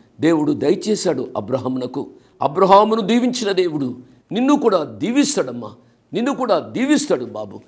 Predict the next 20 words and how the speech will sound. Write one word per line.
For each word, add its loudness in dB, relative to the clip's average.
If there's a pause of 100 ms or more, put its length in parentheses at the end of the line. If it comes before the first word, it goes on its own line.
(280)
అంత 0
మాత్రమే 0
కాకుండా, -10 (360)
"ఆకాశముందలి 4 (320)
నక్షత్రాల 0
వలె 0 (340)
దీవిస్తాను" -2
అన్నాడు. -2 (300)
The 2 (160)
celestial 2
blessing -6 (460)
to -2
Abraham. -6 (420)
కాబట్టి 2 (300)
తన 2
యొక్క 0
జీవితంలో 0 (280)
ఆకాశముందుండు 4 (240)
నక్షత్రాల -4
వలె -4